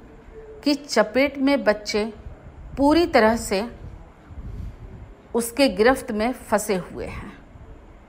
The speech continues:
उनका बचपन घर की चार दीवारी में बंद कर रह गया है। आज के तनावपूर्ण वातावरण में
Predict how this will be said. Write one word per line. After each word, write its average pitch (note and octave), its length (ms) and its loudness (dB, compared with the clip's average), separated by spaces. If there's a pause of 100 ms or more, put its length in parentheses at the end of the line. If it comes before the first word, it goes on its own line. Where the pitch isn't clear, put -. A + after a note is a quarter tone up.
(720)
उनका A#3+ 360 6
बचपन A3+ 580 2 (720)
घर C#4 340 6
की C4+ 220 0
चार G#3+ 360 4
दीवारी G3 460 2
में G#3+ 280 -2 (1000)
बंद D4+ 440 6
कर G#3+ 340 4 (340)
रह G#3+ 340 2
गया D3+ 280 -2
है। - 240 -10 (1400)
आज G#3 320 6
के A#3+ 260 0
तनावपूर्ण A3 800 2
वातावरण G3+ 720 2
में F#3 260 -2